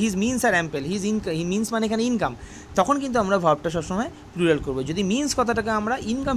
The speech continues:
হিসেবে ইউজ করি, তখন কিন্তু আমরা ভার্বটা সবসময় plural use করবো। এবার আমি বলছি দেখো, some nouns which are singular in form but plural in meaning take a plural verb। কিছু কিছু noun আছে যেগুলো singular in form but plural in meaning, ঠিক আছে? Use the plural verb। According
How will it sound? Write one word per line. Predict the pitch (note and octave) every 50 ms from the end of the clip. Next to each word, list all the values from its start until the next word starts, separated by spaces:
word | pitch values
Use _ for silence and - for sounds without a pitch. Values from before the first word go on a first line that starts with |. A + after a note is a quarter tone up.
| A#3
হিসেবে | G#3+ A#3+ G#3+ F#3 F3+
ইউজ | F3 E3+ - -
করি, | G3+ A#3+ A#3 -
তখন | D3 E3 D#3+ D#3
কিন্তু | E3 E3 E3 E3
আমরা | E3 D3 D3
ভার্বটা | C#3 C3 - D#3 D3+ D3+
সবসময় | D3 - F3+ F#3 C4 E4 - - - - - -
plural | F3+ E3+ D#3 D3+ C#3+ C3+
use | B2 - - -
করবো। | A#2 A2+ G#2+ G#2+ G#2 - - - - - - - - - - - - - - F#3+ F#3
এবার | G#3+ A#3+ A#3 A3
আমি | A3 G#3+ F#3 F3+
বলছি | E3 D#3 E3+ D3+
দেখো, | D3+ D3 - C#4 - - - - - - - -
some | B3+ C#4+ D4 C#4+ C#4+
nouns | C#4+ D#4 D#4 C4 C#4+
which | B3 C4+ D4
are | - - B3+
singular | B3 B3+ C4 C#4 C#4 C#4 C#4+ D4
in | C#4+ - -
form | B3+ A#3+ A#3 A3 G3
but | A#3 A#3+ - -
plural | G#3+ G#3 G#3+ A3+ B3 B3+ C4 C4+
in | B3+ A#3 G#3+
meaning | A3 A#3+ B3 G#3+ D3+ B2+ - - - - - -
take | E3 D#3+ A3+ A#3
a | G3+ -
plural | F#3+ F#3+ F#3 F3+ E3+ D#3
verb। | D3 C3 -
কিছু | A#3 A3 C4+ B3+
কিছু | C#4+ D4 D4 C#4
noun | B3 B3+ C#4+ C#4+ C#4
আছে | B3 C#4 A#3+
যেগুলো | A3+ G#3+ B3+ B3 - A#3+
singular | A3 A3 A3+ A3+ A#3+ B3 B3+ B3 C4+ C4+
in | A#3+ -
form | - B3+ A#3+ F#3+ E3 D3+
but | E3+ - - - -
plural | - F#3+ G3 G3+ A3 A3 A3 A3+
in | A3+ G#3+ G3+
meaning, | A#3 B3+ B3+ G#3 D3 A2+ - - - - - - - -
ঠিক | B3 C4+ C#4
আছে? | A#3+ A#3+ D#3+ C#3 - - - - - E3 F3 F3+
Use | F#3+ E3+ D#3 A3
the | C4 F4 G#4+ - - - - - - -
plural | E3 E3 E3+ E3 D#3+ D3 C#3+
verb। | C3 B2 A#2 D3 E3+
According | - B3+ C4+ D4 D4+